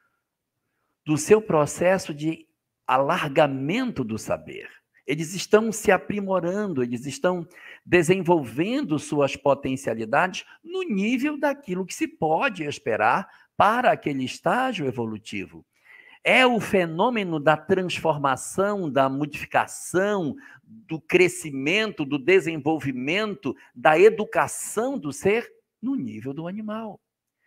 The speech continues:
É, é o que se espera de um animal, que ele desenvolva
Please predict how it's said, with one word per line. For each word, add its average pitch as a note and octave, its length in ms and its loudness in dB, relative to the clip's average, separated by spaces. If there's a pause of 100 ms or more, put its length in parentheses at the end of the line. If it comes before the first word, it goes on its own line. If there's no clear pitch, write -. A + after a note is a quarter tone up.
(680)
É, A3 440 2
é F3+ 40 4
o G#3 100 0
que C4 140 -10
se - 220 -8
espera F3+ 760 2
de B2 200 -6
um C#3 100 -4
animal, B2 600 0
que D#3+ 300 -2
ele D#3 240 0
desenvolva D3+ 1000 0